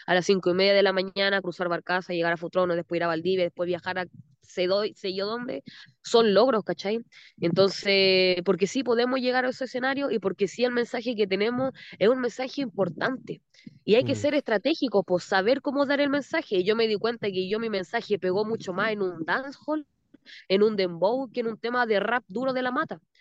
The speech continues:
Speaker 1: Por lo mismo que
Speaker 2: Claro.
Speaker 1: decimos los oyentes, ya sé la gente que va a escuchar ese rap,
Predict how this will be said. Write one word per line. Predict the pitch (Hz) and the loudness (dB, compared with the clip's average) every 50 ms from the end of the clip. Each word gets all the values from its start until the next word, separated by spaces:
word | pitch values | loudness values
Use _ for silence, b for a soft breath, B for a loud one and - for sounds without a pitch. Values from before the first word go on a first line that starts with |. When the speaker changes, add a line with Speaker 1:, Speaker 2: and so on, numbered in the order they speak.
| _ _ _ _ _ | _ _ _ _ _
Speaker 1:
Por | 202 202 | 0 0
lo | 190 | 0
mismo | 208 277 277 285 | 0 0 -2 0
que | 247 262 | 0 -2
Speaker 2:
Claro. | |
Speaker 1:
decimos | 247 202 - 277 269 254 | -2 -2 -2 0 0 2
los | 233 208 | 4 4
oyentes, | 202 190 175 190 254 294 294 - - 294 294 285 285 254 | 4 2 2 2 -2 -2 -2 -4 -4 -4 -2 -2 -4 -2
ya | 214 226 | -2 -2
sé | 220 - 277 320 | -2 -2 -2 -2
la | 339 320 311 285 | 0 0 -2 -2
gente | - 302 285 240 285 | -4 -8 -6 -6 -2
que | 240 254 | 0 0
va | 262 | 0
a | |
escuchar | 233 226 233 - 240 226 | 0 -2 -4 -2 -2 -2
ese | 220 - - 180 | -2 -2 -2 -4
rap, | 156 139 147 | -4 -6 -6